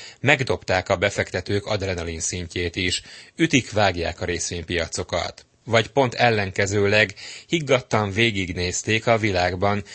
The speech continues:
és úgy döntöttek, nem rontják el a nyarukat, inkább zsebrevágják az elmúlt hónapok erősödése után a profitot, és a partvonalról szemlélik az eseményeket. Tőzsdei helyzetkép a gazdasági hírportálon.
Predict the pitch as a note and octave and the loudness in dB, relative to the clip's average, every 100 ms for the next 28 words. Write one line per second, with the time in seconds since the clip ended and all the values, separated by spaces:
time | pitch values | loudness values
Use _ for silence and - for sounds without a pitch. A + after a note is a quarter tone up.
0 | - - A#2+ A#2 E3 C3 G#2+ A2+ G#2+ B2+ | -20 -2 0 2 0 0 0 0 0 2
1 | B2 - D3+ E3+ A#2+ F#2 F2 F#2+ F2+ F#2+ | 2 0 -2 0 0 -2 -2 -4 -2 -2
2 | F2+ G#2 A2 - G#2+ G2 - - - F#3 | 0 0 0 2 0 0 -8 -20 -6 -6
3 | F3 C3+ G2+ - C#3+ D#3+ G#2 F#2+ F#2+ F2+ | 2 2 2 0 0 2 2 0 0 2
4 | G2 F#2 F#2+ G2+ G2 F2 - G2+ F#2+ - | 0 0 0 0 0 -4 -4 -4 -4 -6
5 | - G2+ G2 - F#2 F2+ G#2 G2 - G2 | -4 -2 -2 -4 -4 -4 -2 -2 -2 -4
6 | F#2 - A2+ A2+ F#2+ G#2+ G#2 - - - | -4 0 0 0 2 2 2 -4 -18 -6
7 | - C3 C#3 - E3 B2+ G2+ G2 F#2+ F#2+ | -2 4 4 4 2 2 -2 -2 0 0
8 | F2+ - G2+ G2 F2+ F#2+ B2 G#2 F#2 - | -2 -2 -4 -2 -2 -2 -2 -2 -2 -4
9 | E2+ E2+ E2 - E2+ F2 - _ _ _ | -6 -4 -6 -4 -4 -4 -12 _ _ _
10 | C3 A#2+ G#2+ F#2+ A2 G#2+ G2+ F#2 A2 A2 | 2 4 4 2 2 2 2 -2 -2 0
11 | C#3+ C3 B2+ G2+ F2 E2+ F#2 E2+ F2 F2 | 0 -2 0 -2 0 -4 -4 -4 -4 -4
12 | - F#2+ F2+ G2 G2 G2+ G#2+ | -4 -6 -4 -4 -2 -4 -8